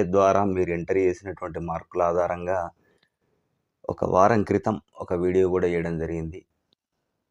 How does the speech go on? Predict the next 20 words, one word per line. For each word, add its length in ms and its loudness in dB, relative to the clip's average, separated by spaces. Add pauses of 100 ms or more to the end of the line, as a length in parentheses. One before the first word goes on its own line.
(240)
So, 80 4 (440)
మరి 240 0 (100)
మరింత 440 2
మంది 400 2 (500)
మిత్రులు 420 -2 (920)
సర్వే 360 4
లోపల 360 4
పాల్గొనడం 500 0
జరిగింది 360 0
కనుక 260 -6 (520)
మరి 200 -4 (100)
ఈరోజు 460 2 (380)
మళ్ళీ 360 -2 (160)
అప్‌డేట్ 400 2
చేసి, 360 -2 (380)
అదే 180 -2
సర్వే 360 -2
ఫామ్‌ని 320 -4
అప్‌డేట్ 320 -6
చేసి, 320 -8